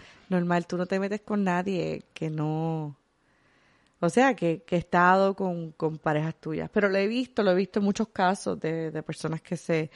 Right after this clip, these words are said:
Speaker 2: de mujeres que se casan con lo-, lo-, los esposos de sus hermanas o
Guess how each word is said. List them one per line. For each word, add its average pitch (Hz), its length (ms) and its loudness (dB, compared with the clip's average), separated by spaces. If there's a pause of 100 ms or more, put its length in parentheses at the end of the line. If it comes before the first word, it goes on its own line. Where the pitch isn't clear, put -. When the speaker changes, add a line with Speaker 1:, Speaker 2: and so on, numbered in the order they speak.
(540)
Speaker 2:
de 170 160 4
mujeres 175 360 4
que - 120 0
se 170 100 0
casan 170 300 -2
con 180 160 0
lo-, 160 320 2
lo-, 151 600 -2 (100)
los 165 200 -6
esposos 165 420 -4
de 170 80 -4
sus 170 220 -2
hermanas 160 600 -4 (420)
o 160 640 0